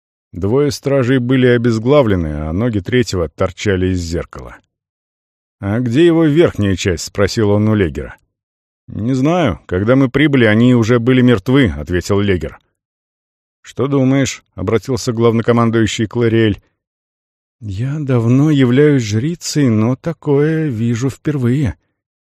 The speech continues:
Девушка нехотя посмотрела на разорванное тело. «Предполагаю, это сделал демон, только у них хватит силы разорвать ангела пополам.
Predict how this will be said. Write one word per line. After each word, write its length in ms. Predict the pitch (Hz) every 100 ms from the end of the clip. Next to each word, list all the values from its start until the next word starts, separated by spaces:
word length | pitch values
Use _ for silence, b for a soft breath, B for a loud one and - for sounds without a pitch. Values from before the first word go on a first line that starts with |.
| _ -
Девушка 460 | 87 101 95 107
нехотя 420 | 98 110 107 120
посмотрела 680 | - - 110 101 98 101 101
на 180 | 104 104
разорванное 640 | 101 95 87 90 92 95
тело. 380 | 90 - 71 - _ _ _ _ _ _ _
«Предполагаю, 720 | 101 - - 117 117 139 156
это 240 | 151 139 143
сделал 640 | 127 123 139 143 143 123
демон, 560 | 113 110 170 170 95 - _ _ _ _ -
только 280 | 117 104 120
у 100 | 113
них 200 | 160 -
хватит 420 | - 196 175 156
силы 420 | - 185 151 123
разорвать 540 | 135 135 147 147 - -
ангела 360 | 127 117 120
пополам. 560 | 113 131 151 123 98